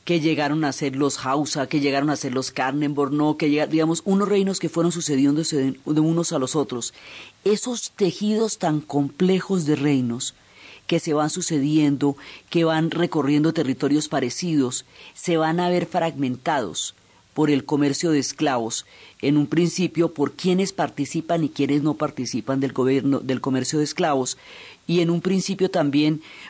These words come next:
porque, por las guerras de quienes participan en el comercio de esclavos. Hasta ahí es un asunto,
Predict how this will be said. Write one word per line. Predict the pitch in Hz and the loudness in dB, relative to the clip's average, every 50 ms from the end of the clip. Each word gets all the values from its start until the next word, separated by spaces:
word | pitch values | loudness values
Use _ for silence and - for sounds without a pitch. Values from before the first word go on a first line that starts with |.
| - _ _ | -20 _ _
porque, | 180 180 175 160 156 - 180 165 156 - | 0 2 2 0 0 0 0 2 2 0
por | - - 165 160 147 | 0 0 0 2 2
las | 151 151 143 143 135 | 2 2 0 0 -2
guerras | 123 180 196 190 196 202 202 196 - - - | -2 -2 -2 0 0 -2 -2 -4 -6 -10 -10
de | 147 147 165 160 160 | -4 -2 -2 -2 0
quienes | - 151 147 135 135 131 - | 0 0 2 2 0 -2 -2
participan | - 131 120 - - 127 - - 165 - 185 180 180 | -4 -4 -4 -4 -6 -6 -4 -2 -2 0 2 2 4
en | 175 165 | 4 4
el | 147 127 | 2 2
comercio | - - 139 131 131 127 123 - 156 | 0 0 0 0 0 0 0 0 0
de | 143 139 | 0 0
esclavos. | 131 - - 185 180 147 110 110 - - _ | 0 -2 -2 -2 0 0 -2 -4 -8 -8 _
Hasta | - 120 120 - - 123 | -6 -6 -6 -4 -2 0
ahí | 127 147 170 190 - - | 2 2 2 2 0 -2
es | - 160 - - | -2 -2 0 0
un | 147 147 | 0 0
asunto, | 147 147 - - 160 147 - - 156 151 139 | 0 0 0 0 0 0 0 2 2 2 2